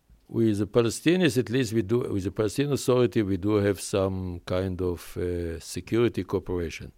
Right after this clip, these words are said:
It, if they get weaker and Hamas will be w-, stronger, it will not, for the long run, I'm not talking about the short one. For the short one is a spectacular, uh,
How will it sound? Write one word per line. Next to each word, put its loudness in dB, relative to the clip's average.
It, -6
if -10
they 2
get 0
weaker 0
and -8
Hamas -4
will -4
be 0
w-, -6
stronger, 0
it -8
will 0
not, -2
for 2
the 4
long 2
run, 0
I'm -4
not -6
talking 2
about 0
the -8
short -6
one. -14
For -6
the -8
short -2
one 0
is 0
a 2
spectacular, -2
uh, -8